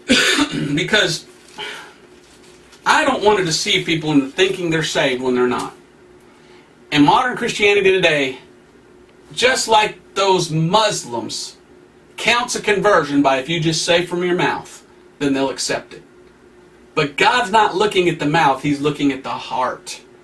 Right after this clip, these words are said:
whether you believe from the heart. So Romans chapter ten, verse thirteen even shows this.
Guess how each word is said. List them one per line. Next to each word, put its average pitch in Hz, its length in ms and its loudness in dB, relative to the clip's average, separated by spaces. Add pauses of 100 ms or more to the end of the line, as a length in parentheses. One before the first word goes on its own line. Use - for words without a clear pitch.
(540)
whether 143 260 0
you 143 160 2
believe 139 460 0
from 120 220 -10
the 123 60 -8
heart. - 440 -12 (560)
So 165 160 0
Romans 220 360 2
chapter 165 280 -2
ten, 151 380 0
verse 147 280 -6
thirteen 156 400 0
even 127 180 0
shows 139 380 -4
this. - 360 -12